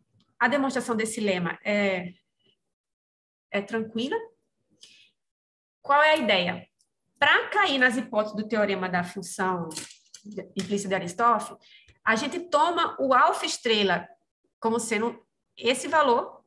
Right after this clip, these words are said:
e o beta como sendo esse valor, certo?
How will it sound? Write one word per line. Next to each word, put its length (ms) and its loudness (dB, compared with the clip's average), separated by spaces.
e 140 -4
o 100 -4
beta 360 0
como 180 -4
sendo 180 -4
esse 140 -6
valor, 440 -2
certo? 340 -2